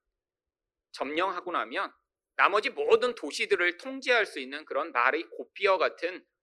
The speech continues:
역할을 할 수 있는 아주 중요한 도시이기 때문에 아마 이 도시를 이런 상징적 이름으로 불렀던 것 같습니다. 그런데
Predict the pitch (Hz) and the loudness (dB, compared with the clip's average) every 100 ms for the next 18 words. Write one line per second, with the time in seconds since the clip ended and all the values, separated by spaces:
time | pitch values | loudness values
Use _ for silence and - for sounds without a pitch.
0 | - 117 - 185 - 214 196 160 143 156 | -8 -8 -2 -2 -2 -4 -8 -10 -10 -10
1 | - - - 127 170 185 - 117 - - | -12 -14 -18 -10 -4 -4 -4 -12 -14 -14
2 | 113 107 123 214 - _ _ _ _ _ | -14 -14 -6 -6 -6 _ _ _ _ _
3 | _ 143 202 214 214 175 - 170 202 147 | _ -4 -2 -2 -4 -6 -2 0 0 0
4 | - 151 151 160 - - 240 247 240 226 | -4 -2 0 -2 -8 -10 -8 -8 -4 -4
5 | 156 123 123 117 117 131 - _ _ - | -4 -10 -10 -6 -4 -6 -10 _ _ -20
6 | - 131 143 - 127 113 113 - _ _ | -10 -2 -2 -2 -4 -4 -4 -8 _ _
7 | - - - 117 107 104 _ _ _ _ | -18 -14 -14 -16 -18 -20 _ _ _ _
8 | _ _ _ - 240 185 196 160 | _ _ _ -6 4 6 6 4